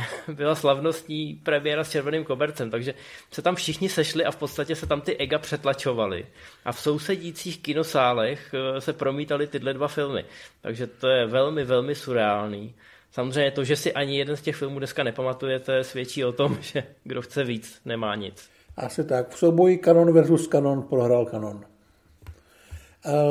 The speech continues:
Speaker 2: pak to mám mnohem zajímavější souboj, rok devadesát jedna, Robin Hood versus Robin Hood, král zbojníků. Eh, tady si myslím, že to bylo jednoznačný, protože Kevin Costner natočil dobrodružnou klasiku, která,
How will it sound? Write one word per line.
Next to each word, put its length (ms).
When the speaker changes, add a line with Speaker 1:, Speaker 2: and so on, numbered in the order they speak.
Speaker 2:
pak 160
to 100
mám 400
mnohem 380
zajímavější 800
souboj, 680
rok 200
devadesát 540
jedna, 400
Robin 400
Hood 380
versus 440
Robin 360
Hood, 240
král 220
zbojníků. 680
Eh, 400
tady 200
si 120
myslím, 180
že 60
to 100
bylo 160
jednoznačný, 840
protože 840
Kevin 280
Costner 400
natočil 440
dobrodružnou 640
klasiku, 480
která, 640